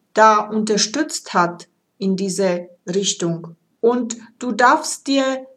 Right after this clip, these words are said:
sicher sein, in dem Moment, in dem du nicht mehr weiter kannst, dass sie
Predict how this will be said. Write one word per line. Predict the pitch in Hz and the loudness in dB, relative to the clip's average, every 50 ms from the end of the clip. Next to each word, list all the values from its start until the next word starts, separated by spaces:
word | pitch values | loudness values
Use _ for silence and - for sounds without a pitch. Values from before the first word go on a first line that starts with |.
| _ _ | _ _
sicher | - - 320 381 359 - 294 254 214 | -2 0 2 2 4 2 2 2 2
sein, | 202 - 208 190 180 180 175 175 | 0 0 0 0 0 0 -2 -4
in | 175 202 208 208 | -4 -4 -4 -4
dem | 208 254 262 262 262 | -2 -2 -2 -2 -2
Moment, | 254 247 233 233 233 240 254 294 302 302 302 - | -4 -4 -4 -2 0 0 0 -2 -4 -6 -8 -8
in | - 233 226 226 | -6 -4 -4 -2
dem | 247 254 262 277 262 | -2 -4 -4 -6 -4
du | 226 269 254 262 262 - - _ _ | -6 -6 -6 -6 -8 -10 -16 _ _
nicht | 226 247 285 - - - | -6 -4 -4 -4 -4 -4
mehr | 277 277 262 233 220 | -2 -2 -2 0 2
weiter | 220 226 285 330 339 - 311 269 - | 4 4 4 2 0 0 -2 -2 -2
kannst, | - - 220 214 233 226 220 214 - - - - - _ - - _ _ _ _ _ _ _ _ _ _ _ _ _ | -4 -2 0 0 2 2 0 -2 -4 -4 -8 -10 -12 _ -20 -20 _ _ _ _ _ _ _ _ _ _ _ _ _
dass | - 240 247 247 254 - - | 2 2 4 4 0 -4 -6
sie | 262 254 254 254 254 - | -4 -4 -2 -4 -4 -6